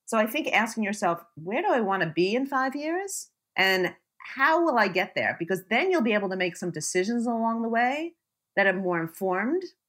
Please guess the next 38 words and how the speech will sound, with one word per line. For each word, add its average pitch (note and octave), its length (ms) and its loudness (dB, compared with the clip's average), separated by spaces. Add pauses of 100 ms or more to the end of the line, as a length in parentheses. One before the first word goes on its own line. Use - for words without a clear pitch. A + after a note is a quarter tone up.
(200)
rather G#3+ 260 4
than F#3+ 200 2
just F3+ 300 -6
kind F#3 180 -4
of D#3 100 -6
rambling F3 460 0
around D#3+ 580 2 (240)
and D#3+ 200 -4
wandering E3 360 6
around D#3+ 280 2
doing D#3 320 -4 (140)
random D#3+ 340 0
stuff F#3 340 2
or D#3+ 140 0
allowing D#3 400 0
your C#3+ 100 -2
clients D#3+ 480 -4
to D#3+ 100 -8
drive C#3 360 -2
the C#3 80 -8
direction C#3 400 -4
of C#3 80 -6
your C#3+ 100 -8
business. G#3+ 540 -2 (360)
I, F3+ 300 6
I F#3+ 80 2
think F#3 240 -4
it's F3 140 -2
about D#3+ 340 4
taking D3+ 240 -8
control C#3 320 -4
of C#3+ 120 -6
your A2 100 -6
business. G2+ 420 -12
So D3+ 80 -6
I D3 40 -4
think D3+ 200 -10
that's C#3+ 320 -6